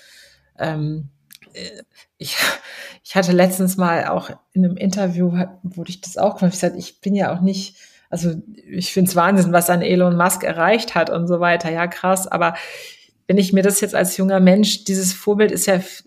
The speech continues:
wenn ich sage, ich will so werden, das ist ja viel zu weit weg von allem, was in, also was wahrscheinlich in irgendeiner Form je realistisch sein könnte, ja.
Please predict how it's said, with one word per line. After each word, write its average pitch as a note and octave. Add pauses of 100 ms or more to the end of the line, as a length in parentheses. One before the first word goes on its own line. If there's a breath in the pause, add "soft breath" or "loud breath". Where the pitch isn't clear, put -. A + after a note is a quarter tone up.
wenn F#3+
ich F#3+
sage, F#3+
ich F#3
will G3
so F#3
werden, G3
das F#3
ist F#3
ja G3
viel B3
zu G3+
weit F3+
weg F3+
von F#3
allem, F#3+
was F3
in, F#3
also F3+
was E3+
wahrscheinlich F#3
in F#3
irgendeiner F#3
Form F3
je F3
realistisch E3
sein E3
könnte, D#3
ja. E3